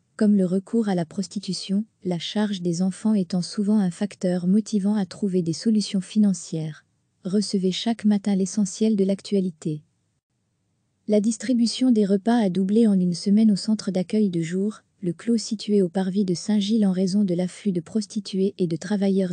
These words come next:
illégaux, a annoncé vendredi Lilo, l'as blanc charge de la gestion du centre.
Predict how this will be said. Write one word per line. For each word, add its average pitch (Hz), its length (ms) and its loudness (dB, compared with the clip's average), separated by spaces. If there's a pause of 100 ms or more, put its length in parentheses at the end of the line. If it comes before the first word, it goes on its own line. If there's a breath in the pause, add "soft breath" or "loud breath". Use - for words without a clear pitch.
illégaux, 175 460 -2 (160)
a 185 120 0
annoncé 202 380 2
vendredi 202 480 0
Lilo, 185 380 0 (180)
l'as 190 260 -2
blanc 190 220 0
charge 196 460 -4
de 190 80 0
la 175 100 0
gestion 185 400 -2
du 202 140 2
centre. 185 440 -6